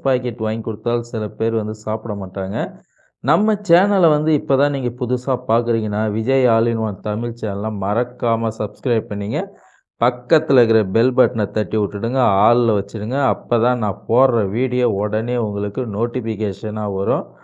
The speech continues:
உங்க நண்பர்களுக்கெல்லாம் ஷேர் பண்ணி விடுங்க, லைக் பண்ணுங்க, கமெண்ட் பண்ணுங்க. இப்ப வந்துங்க, நம்ம எடுத்து வச்சுக்கிற எல்லா பாக்கெட்லேயுமே வந்து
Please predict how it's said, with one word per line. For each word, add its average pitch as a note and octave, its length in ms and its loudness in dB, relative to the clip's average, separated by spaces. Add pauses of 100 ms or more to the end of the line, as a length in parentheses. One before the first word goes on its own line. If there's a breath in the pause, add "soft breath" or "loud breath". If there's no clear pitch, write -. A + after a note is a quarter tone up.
(420 loud breath)
உங்க G#2 300 -2
நண்பர்களுக்கெல்லாம் B2 1080 2
ஷேர் A#2+ 420 0
பண்ணி G#2+ 220 0
விடுங்க, G#2 320 0 (100)
லைக் A2 380 2
பண்ணுங்க, G#2 380 -2
கமெண்ட் A2 420 -4
பண்ணுங்க. G#2+ 380 -2
இப்ப B2 260 -2
வந்துங்க, B2 380 -2 (640 loud breath)
நம்ம A#2 300 0
எடுத்து E3+ 380 2
வச்சுக்கிற C3 420 2 (120)
எல்லா C#3+ 300 4 (140)
பாக்கெட்லேயுமே A#2 920 0
வந்து F#2+ 360 -2